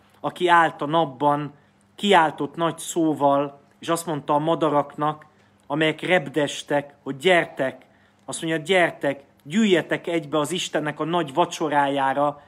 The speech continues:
hogy egyétek a királyok húsát, a vezérek húsát,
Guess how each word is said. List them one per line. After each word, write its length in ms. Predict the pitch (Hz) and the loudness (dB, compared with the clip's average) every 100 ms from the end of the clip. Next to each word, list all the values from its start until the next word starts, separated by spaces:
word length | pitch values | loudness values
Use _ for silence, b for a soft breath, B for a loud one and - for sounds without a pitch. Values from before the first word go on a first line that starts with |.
| B B B | B B B
hogy 160 | 143 | -2
egyétek 500 | 202 180 170 151 151 | -2 2 0 0 -4
a 100 | 156 | -4
királyok 600 | - 196 175 156 147 143 | -6 -2 2 2 2 -4
húsát, 560 | - 170 - 156 143 139 b b b b | -8 -10 -4 0 0 0 b b b b
a 120 | 131 | -6
vezérek 640 | 131 190 151 156 143 135 | 0 0 2 0 0 -6
húsát, 600 | - 160 - 147 139 - | -10 -10 -2 0 0 -4